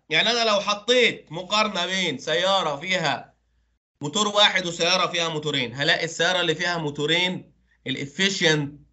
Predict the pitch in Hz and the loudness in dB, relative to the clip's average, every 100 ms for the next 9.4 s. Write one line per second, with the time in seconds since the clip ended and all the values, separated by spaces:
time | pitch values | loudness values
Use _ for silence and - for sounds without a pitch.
0 | _ - 127 127 - - 180 185 160 156 | _ -8 -4 -4 -6 -6 -4 0 2 2
1 | 156 185 160 - - 120 131 147 143 139 | 0 0 0 -2 -8 -4 0 0 0 0
2 | 175 156 - 139 - 165 175 - - _ | 2 0 0 0 2 2 0 -2 -16 _
3 | - 165 135 131 143 156 151 160 165 196 | 2 2 4 0 -2 -2 -4 -6 -8 -8
4 | 156 202 - 170 170 170 - - 143 139 | -2 -2 -2 -6 -6 -6 -12 -12 -10 -4
5 | 170 180 175 - - 190 - 120 - _ | 0 2 2 -2 -2 -2 -4 -16 -20 _
6 | _ _ 147 151 202 196 175 160 160 160 | _ _ -4 0 2 2 4 4 2 -2
7 | 214 196 165 214 214 214 - - 135 170 | -2 2 2 4 4 2 0 -12 -6 -2
8 | 202 190 180 202 202 202 220 185 170 214 | 0 2 4 2 2 0 -2 -2 -4 -4
9 | 220 220 214 - | 2 2 2 -4